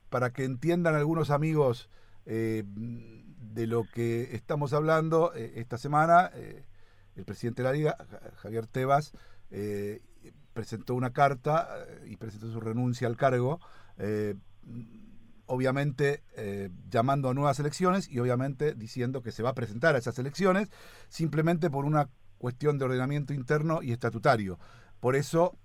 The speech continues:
es que Marc señala, y con muy buen criterio, que prefieren parar la pelota hasta que esto se termine y después seguir adelante con el tema.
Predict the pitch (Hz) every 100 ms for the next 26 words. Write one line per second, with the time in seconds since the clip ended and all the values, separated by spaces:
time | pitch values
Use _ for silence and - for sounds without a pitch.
0 | - - 131 123 - 127 135 147 - -
1 | - 120 151 151 117 110 110 127 131 143
2 | 139 151 151 160 151 117 113 143 135 107
3 | 104 117 135 151 127 156 156 131 117 110
4 | 147 127 135 147 151 175 165 170 196 -
5 | - - 135 131 127 139 151 - - -
6 | - - 127 131 123 117 123 120 107 107
7 | 98 92 87